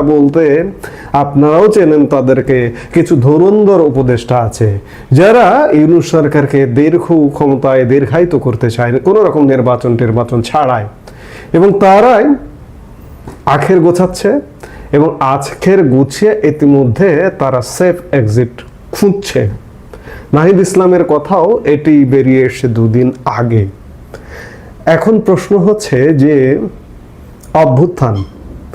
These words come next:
জুলাই আগস্ট চব্বিশের একটা অভ্যুত্থানের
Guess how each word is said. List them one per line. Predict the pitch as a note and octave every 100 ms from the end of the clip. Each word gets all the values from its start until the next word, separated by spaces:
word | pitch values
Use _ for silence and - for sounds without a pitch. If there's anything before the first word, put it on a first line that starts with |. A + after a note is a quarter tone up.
| - - A#2+
জুলাই | E3 E3+ E3 E3 D#3+
আগস্ট | C3 D3 C#3+ D3 C#3 C3+ C3+
চব্বিশের | B2+ A#2 C3 - C3+ A#2 - B2
একটা | C#3+ D3
অভ্যুত্থানের | C3 A2+ D3 D3 D#3+ D#3+